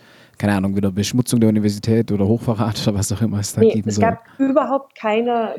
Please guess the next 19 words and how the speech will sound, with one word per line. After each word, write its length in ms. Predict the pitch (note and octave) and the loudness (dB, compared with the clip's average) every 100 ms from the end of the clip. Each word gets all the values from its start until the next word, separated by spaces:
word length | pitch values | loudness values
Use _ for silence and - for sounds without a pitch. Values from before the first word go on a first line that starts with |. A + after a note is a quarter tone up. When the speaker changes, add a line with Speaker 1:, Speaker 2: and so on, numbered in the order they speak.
| F#3+ | -6
Speaker 2:
Begründung. 680 | F#3 F#3+ G#3+ C#4 E4+ F4 D#4 | -2 0 0 2 -2 -2 0
Also 160 | G#3 | 0
es 120 | G#3+ A#3 | 0 0
wurde 180 | A3 | 2
wirklich 340 | G#3 A#3+ B3 - | 2 0 -2 0
abends 320 | G3+ B3+ C4 | 0 0 -2
um 100 | A3 | -8
zehn 380 | - A3+ A3+ G#3+ | -2 0 0 -2
Uhr, 340 | A3 B3 C4 B3 - | 0 2 2 0 -2
äh, 40 | |
eine 680 | G#3+ G#3 G3+ G3 F#3+ F#3+ F#3+ | 0 2 2 0 0 0 2
E-Mail 360 | A#3 C#4+ D4 | 2 4 2
rausgeschickt, 800 | C#4 A#3 C4 - B3+ - B3 - | 2 2 2 -2 -6 -2 -2 0
dass 140 | G#3+ - | -2 2
man 160 | G3 | 2
am 120 | F#3 F#3+ | 2 2
nächsten 320 | G3 - F#3+ | 0 -2 -4
Tag 320 | F#3 F3+ F3 | 0 0 2
nicht, 460 | F3+ F#3 F#3 - | 2 2 0 -12